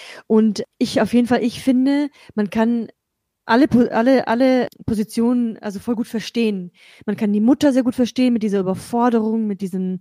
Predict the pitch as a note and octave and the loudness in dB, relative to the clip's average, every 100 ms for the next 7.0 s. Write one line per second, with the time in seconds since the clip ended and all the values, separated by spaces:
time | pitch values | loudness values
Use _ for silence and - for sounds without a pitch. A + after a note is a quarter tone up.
0 | - G3+ G#3+ G#3+ C4 - A3+ A#3 G#3 F#3 | -12 -6 -4 2 2 2 -2 -2 -8 0
1 | B3+ C4+ G#3 D#4 - A#3+ A3 - B3 F#3+ | 2 4 4 2 4 0 0 0 0 2
2 | G#3+ D4 B3 G3+ G3+ F#3+ G3+ A#3 G3+ G3+ | 2 4 2 0 -2 -4 -4 -4 -2 -2
3 | G3 A#3 A#3 G3+ A3 A3+ G#3 G#3 G#3+ G#3 | 0 0 2 0 2 2 2 0 -4 -6
4 | - - F#3+ G3+ G#3+ B3 A3+ A3 G#3 G3 | -8 -10 -6 -2 -2 0 -2 0 -4 -4
5 | G3+ G3+ G#3 G#3+ G3 - G#3 G#3 - - | -4 -4 -4 -4 -4 -2 -2 -4 -8 -20
6 | - - - G#3 G3+ F#3 G3+ G#3 G3+ G3 | -20 -20 -2 2 2 0 2 4 4 2